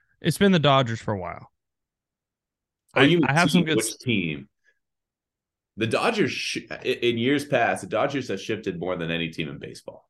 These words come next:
Speaker 1: Okay, so, so I'm, this is what's bringing in this thought. I brought, had found these notes earlier. So I, what I wrote down was, without shifts,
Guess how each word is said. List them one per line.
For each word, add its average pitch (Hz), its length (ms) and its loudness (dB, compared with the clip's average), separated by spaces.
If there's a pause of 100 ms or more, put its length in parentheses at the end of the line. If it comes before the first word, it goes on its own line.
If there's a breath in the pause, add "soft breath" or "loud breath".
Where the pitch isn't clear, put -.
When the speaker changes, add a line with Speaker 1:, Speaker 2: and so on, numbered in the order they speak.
(140)
Speaker 1:
Okay, 139 360 0
so, 135 420 4
so 175 260 2
I'm, 147 240 0
this 151 180 0
is 170 100 -2
what's 170 220 -4
bringing 147 300 -2
in 135 40 -2
this 123 120 -6
thought. 113 220 -2
I 123 100 -4
brought, 120 240 -6
had 123 280 -4
found 143 220 -4
these 127 140 -4
notes 120 280 -6
earlier. 98 380 -8 (460 soft breath)
So 143 160 4
I, 131 80 6
what 135 280 2
I 143 100 6
wrote 156 200 4
down 135 220 4
was, 117 180 0
without 135 420 2
shifts, - 800 -6